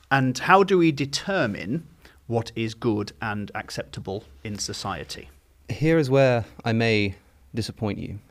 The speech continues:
Speaker 1: Oh.
Speaker 2: and potentially excite Missus Shapiro in, in that I, I don't have a good answer to that question.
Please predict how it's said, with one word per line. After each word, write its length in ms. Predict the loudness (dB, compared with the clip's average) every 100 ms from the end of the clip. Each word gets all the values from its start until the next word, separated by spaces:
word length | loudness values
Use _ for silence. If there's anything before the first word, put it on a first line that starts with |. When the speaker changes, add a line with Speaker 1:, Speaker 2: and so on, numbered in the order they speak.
| -8
Speaker 1:
Oh. 40 |
Speaker 2:
and 580 | -4 -2 -2 -4 -4 -6 -8 -10 -12
potentially 340 | -6 -6 -4 -8
excite 400 | -8 -6 -6 -8
Missus 300 | -10 -8 -8
Shapiro 540 | -10 -6 0 2 2 -2
in, 220 | -4 -4
in 260 | 2 2 2
that 180 | 0
I, 140 | 2 2
I 80 | 2
don't 140 | 2
have 160 | 0 -2
a 20 |
good 100 | 0
answer 200 | -2 -2
to 80 | -8
that 100 | -14
question. 360 | -12 -16 -16 -16